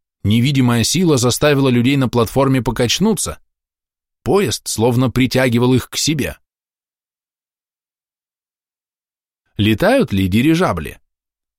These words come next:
На следующий день Серёжа вспомнил про свой вопрос. «Мам!» закричал он, не добежав до кухни.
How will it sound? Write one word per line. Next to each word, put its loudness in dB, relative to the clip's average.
На 0
следующий -2
день 0
Серёжа 2
вспомнил 0
про -2
свой -2
вопрос. -4
«Мам!» 2
закричал 0
он, 2
не 2
добежав 0
до 0
кухни. -4